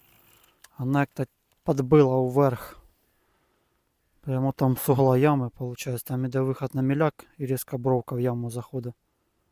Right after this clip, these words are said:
Там стоїть невеличка стая біляшки, а за нею вона стояла. Ну, не знаю, може, щас доловиться. Я її не наколов, судя по всьому.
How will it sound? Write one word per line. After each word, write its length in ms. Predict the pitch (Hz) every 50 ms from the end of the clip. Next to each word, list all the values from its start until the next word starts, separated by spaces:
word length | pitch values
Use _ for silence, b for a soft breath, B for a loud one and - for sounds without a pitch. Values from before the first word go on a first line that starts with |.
| _ _ _ _ _ _ _ _ _ _ _ _ _ _ _ _ _ _ _ _ _ _ _ _ _ _ _ _ _ _ _ _
Там 200 | - 139 131 131
стоїть 320 | - - - 139 131 -
невеличка 460 | 139 135 135 139 143 135 - - - 131
стая 320 | - - - 139 131 135
біляшки, 640 | 131 127 147 160 196 190 160 - - - 131 120 - _ _ _ _ _ _ _ _ _ _ _ _ _ _ _ _ _ _ _ _ _ _ _ _ _ _ _ _ _ _ _ _ _ _ _ _ _ _ _ _ _ _ _ _ _ _ _ _
а 140 | 165 131 120
за 120 | 123 135
нею 300 | 143 156 160 156 143 135
вона 260 | 127 123 120 120 117
стояла. 500 | - - - - 120 117 117 117 117 127
Ну, 100 | 143 156
не 100 | 160 151
знаю, 180 | 135 127 120 117
може, 200 | 120 123 120 -
щас 180 | - 131 120
доловиться. 580 | 117 123 131 139 151 143 127 117 - - - 127 _ _ _ _ _ _ _ _ _ _ _ _ _ -
Я 160 | 127 127 127
її 140 | 131 131 131
не 100 | 135 135
наколов, 540 | 139 135 131 - - 143 151 185 190 160
судя 280 | - - 156 135 135 131
по 140 | - - 135
всьому. 440 | 123 - - 139 139 135 131 123